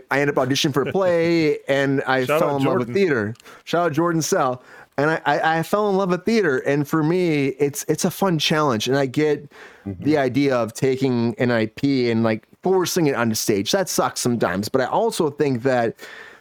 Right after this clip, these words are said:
Speaker 1: there's a lot of possibilities for this. I think that's why the Duffer Brothers won it. But I also think that, yeah, they could fuck the whole thing up. I love s-, I love theater, and I think that
Speaker 3: Yeah.
Speaker 1: theater needs a big win right now.
Speaker 3: Yeah.
Speaker 1: And if this brings people to stage to save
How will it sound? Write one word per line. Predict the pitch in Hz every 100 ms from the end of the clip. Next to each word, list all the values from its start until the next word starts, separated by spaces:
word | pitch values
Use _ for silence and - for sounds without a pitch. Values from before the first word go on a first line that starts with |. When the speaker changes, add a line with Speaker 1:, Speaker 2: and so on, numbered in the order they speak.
| _ -
Speaker 1:
there's | 220
a | 226
lot | 202 269
of | -
possibilities | - 185 143 156 214 -
for | 127
this. | 139
I |
think | 196
that's | 220 170
why | 165
the | 147
Duffer | 127 131 139
Brothers | 131 131 127
won | 113 107
it. | 104 - - - -
But | 165
I |
also | - 180 220 202 208 170
think | - 147 127 131
that, | 127 120 - _ _ _ -
yeah, | 147 226
they | 202
could | 190 -
fuck | 156
the | 143
whole | 123
thing | 113 110
up. | 95 - - - - - -
I | - 240
love | 220 208 208
s-, | 156 -
I | 160 170
love | 180 151 -
theater, | 135 110 98
and | 127
I | 139
think | 139 180 165
that | 165 139
Speaker 3:
Yeah. | -
Speaker 1:
theater | 180 202 180 165
needs | 147 143
a | 135
big | 113 139
win | 117 123
right | 143 139
now. | 147 143 143 143 -
Speaker 3:
Yeah. | 156 139 147
Speaker 1:
And |
if | 165 170
this | 226
brings | 135 156 202 202
people | - 165 185 196 196
to | 165 135
stage | - 139 135 147 123
to | 135
save | 123 - 135 135 143